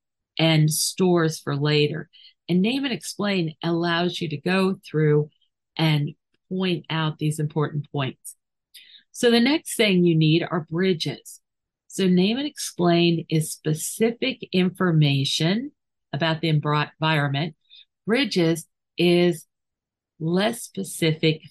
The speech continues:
feedback. It tells the animal when he has,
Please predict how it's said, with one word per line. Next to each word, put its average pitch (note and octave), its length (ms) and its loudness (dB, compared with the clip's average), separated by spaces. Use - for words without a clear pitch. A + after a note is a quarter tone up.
feedback. D#3 600 -2
It F#3+ 140 -2
tells D4+ 320 0
the G#3 140 0
animal D#3+ 640 0
when G3 300 0
he G3+ 300 -2
has, D3+ 540 -2